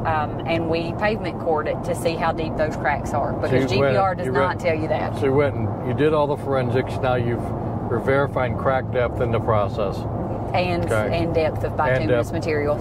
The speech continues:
Speaker 1: So
Speaker 2: And
Speaker 1: you have to verify that for the G P R to know that you got it right. You don't have any anomalies that you
Speaker 2: Okay.
Speaker 1: need to deal with.
Speaker 2: Have a couple little structural failures in here.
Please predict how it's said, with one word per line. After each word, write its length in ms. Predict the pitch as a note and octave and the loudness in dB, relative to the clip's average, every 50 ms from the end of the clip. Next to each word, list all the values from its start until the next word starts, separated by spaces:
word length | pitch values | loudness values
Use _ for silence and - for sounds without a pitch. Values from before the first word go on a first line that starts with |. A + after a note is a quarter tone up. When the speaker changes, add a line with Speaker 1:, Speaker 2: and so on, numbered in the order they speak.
| - | -2
Speaker 1:
So 60 | - | -2
Speaker 2:
And 260 | E3 D3+ A2+ A2+ D3 D#3+ | 0 0 0 0 0 0
Speaker 1:
you 100 | E3 E3 | 2 2
have 180 | E3 D#3 - | 2 2 0
to 120 | - E3+ D#3 | 0 -2 -2
verify 480 | D3 - E3+ D#3+ D#3+ D#3+ - D#3+ D#3 | 0 0 2 2 2 0 0 0 0
that 280 | D3+ D#3+ D#3+ D#3+ D#3+ - | 0 0 0 0 0 -2
for 80 | - D#3 | -2 -2
the 100 | D#3 D3 | -2 -2
G 160 | C3+ D3+ D3+ | -2 -2 -4
P 160 | D3 - D3+ D3+ | -4 -2 0 0
R 200 | D3 D3+ D3+ C#3 | 2 2 0 0
to 180 | D3+ C#3+ C3+ - - D3+ | -2 -2 -4 -4 -4 -2
know 180 | D#3+ D#3 D3+ D3+ | 0 0 0 0
that 220 | D3+ D3 C#3+ - | -2 -4 -4 -4
you 60 | D#3 | -4
got 240 | C3+ D3+ D3 D3 C#3+ | 0 0 0 0 0
it 80 | C#3+ C#3+ | -2 -2
right. 300 | D3+ D3+ D3 D3+ D3 D3 - - | 0 0 0 0 -2 -4 -6 -6
You 60 | - D#3+ | -4 -2
don't 160 | D#3 C3+ D3+ | -2 -2 -2
have 120 | D#3+ D3+ | -2 -2
any 180 | D#3 D3+ D3+ D3+ | -2 -2 -2 -2
anomalies 640 | C#3+ C#3+ D3+ D3 D3+ D3+ D3+ D3 D3+ D3+ D3 C#3+ - | 0 0 0 0 0 -2 -2 -4 -4 -4 -4 -4 -6
that 180 | - - - - | -6 -8 -4 -2
you 80 | - | -2
Speaker 2:
Okay. 80 | F#2+ - | -2 -2
Speaker 1:
need 40 | - | -2
to 80 | D3+ C#3 | -4 -4
deal 220 | - C#3+ C#3 - | -4 -4 -2 -2
with. 260 | - - - - - - - - - - | -2 -2 -4 -4 -4 -6 -6 -6 -4 -2
Speaker 2:
Have 100 | G#2+ G#2+ | -2 -2
a 60 | G#2 | 0
couple 360 | - C3 B2 B2 C#3 C#3 C3 | 0 0 0 0 0 0 2
little 160 | C3 B2+ B2 | 2 2 0
structural 520 | A2 - - C#3+ C#3 C3 C3+ - C3 A2+ G2+ | 0 0 0 0 0 0 0 0 0 0 0
failures 440 | - B2 A#2 A2+ A2 G#2+ G#2 G2 | 2 0 0 2 2 2 2 2
in 140 | G2+ G#2 G2+ | 0 0 0
here. 320 | - G#2+ G#2+ G2+ G2+ G#2 | 0 0 0 2 0 0